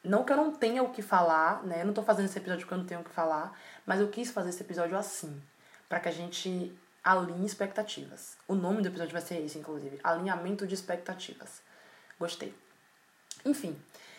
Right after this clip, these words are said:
e aí, qual é o ponto principal de toda essa conversa? Vida real, amigos. Amigos e amigas, vida real. Eu não quero,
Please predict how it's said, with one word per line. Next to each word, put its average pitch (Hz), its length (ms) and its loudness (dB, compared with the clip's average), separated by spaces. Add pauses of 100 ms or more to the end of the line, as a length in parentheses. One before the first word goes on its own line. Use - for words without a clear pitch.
(440)
e 240 140 8
aí, 240 640 8
qual 226 120 12
é 233 80 12
o 254 100 6
ponto 247 420 4
principal 214 680 4
de 202 120 -4
toda 247 240 2
essa 254 120 0
conversa? 180 640 -6 (840)
Vida 220 280 6
real, 156 420 2
amigos. - 560 -10 (380)
Amigos 160 400 -2
e 165 40 -2
amigas, - 580 -8
vida 180 300 2
real. 180 400 -4 (840)
Eu 240 160 8
não 294 200 4
quero, 160 440 2